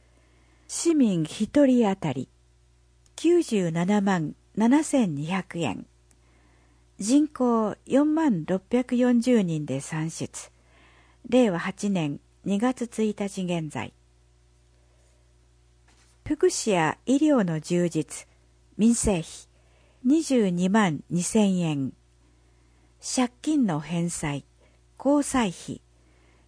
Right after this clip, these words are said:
十二万一千八百円。議会や行政運営、議会費、総務費など、十六万六千円。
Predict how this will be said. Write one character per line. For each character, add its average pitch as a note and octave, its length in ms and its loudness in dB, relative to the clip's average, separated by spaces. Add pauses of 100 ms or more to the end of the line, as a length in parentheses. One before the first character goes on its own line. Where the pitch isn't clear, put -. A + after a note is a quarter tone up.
(120)
十 C#4+ 280 4
二 C#4 180 4
万 A#3 320 2 (180)
一 F#3+ 100 -4
千 A#3+ 380 -2
八 D#3+ 220 -8 (100)
百 F3 280 -6
円。 A#2+ 260 -6 (1500)
議 C4+ 200 2
会 C#4 320 0
や D#3+ 180 -2
行 A#3+ 240 2
政 C4 440 0
運 A3+ 220 2
営、 D3 380 -6 (640)
議 G#3+ 160 -2
会 B3 280 2
費、 - 280 -8 (280)
総 C#4 340 2
務 B3 120 2
費 F3 220 -4
な D3+ 160 -2
ど、 - 160 -8 (840)
十 D4 260 2
六 C#4+ 300 0
万 G#3+ 300 0 (180)
六 F3 200 -2
千 F3+ 380 -2
円。 C3+ 280 -4